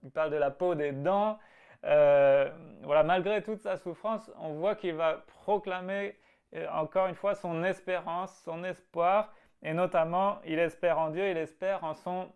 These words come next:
Rédempteur, on va y revenir, et il parle même de son espérance après la, euh, après la mort. Euh, voilà, donc, euh, euh, on a vu tout cela, on a vu que les amis de Job ne sont pas juste, euh,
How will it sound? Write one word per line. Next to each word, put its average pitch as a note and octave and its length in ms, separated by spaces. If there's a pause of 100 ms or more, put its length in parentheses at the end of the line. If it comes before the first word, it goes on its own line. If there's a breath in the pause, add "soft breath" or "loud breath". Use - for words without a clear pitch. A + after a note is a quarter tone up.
Rédempteur, D#3 640
on D#3+ 60
va D3+ 160
y D3 80
revenir, D3 480 (320 loud breath)
et F3+ 140
il F3 180
parle G3 220
même F#3 240
de E3 100
son D#3 200
espérance D#3 500
après E3 580
la, D3 380 (240)
euh, C3 200
après C#3 300
la C3+ 120
mort. A#2+ 320 (960 soft breath)
Euh, C#3 380 (520)
voilà, D3+ 320
donc, F3+ 280
euh, F#3 200 (1600)
euh, D3+ 360 (540)
on D#3+ 180
a E3+ 120
vu A3 480
tout F3+ 140
cela, G#3+ 280
on F#3 40
a E3 100
vu G3 200
que F3 300
les D#3+ 200
amis F#3 260
de E3+ 180
Job F#3+ 260
ne F3 140
sont D#3+ 200
pas D#3 200
juste, F3+ 420
euh, C#3+ 220